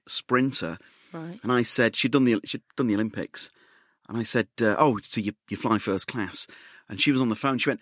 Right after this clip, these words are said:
Speaker 1: "Mum, Mum, he thinks I fly first." You know?
Speaker 2: <laughs>
Speaker 1: 'Cause again,
Speaker 2: See?
Speaker 1: I just assume, "Oh, well, you, you, you're, you're
Speaker 2: Not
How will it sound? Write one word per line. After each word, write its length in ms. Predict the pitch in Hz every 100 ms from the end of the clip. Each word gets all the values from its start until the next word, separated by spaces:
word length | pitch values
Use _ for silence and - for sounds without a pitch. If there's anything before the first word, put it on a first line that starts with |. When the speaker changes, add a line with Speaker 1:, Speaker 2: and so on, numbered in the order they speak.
| -
Speaker 1:
"Mum, 360 | 277 453 453 285 -
Mum, 340 | 440 480 277 - _ _ _
he 80 | 320
thinks 320 | 523 403 370
I 60 |
fly 200 | 339 370 392
first." 180 | 349 349
You 40 | 196
know? 100 | 170
Speaker 2:
<laughs> 420 | - 311 - 311 - - 480 -
Speaker 1:
'Cause 120 | 254 233
again, 280 | 240 302
Speaker 2:
See? 60 | 285
Speaker 1:
I 120 | 226
just 180 | 214 214
assume, 440 | 214 - 202 185 -
"Oh, 100 | 147
well, 100 | 123
you, 120 | 117
you, 240 | 101 110 104
you're, 220 | 113 107 -
you're 220 | 104 104
Speaker 2:
Not 160 | 277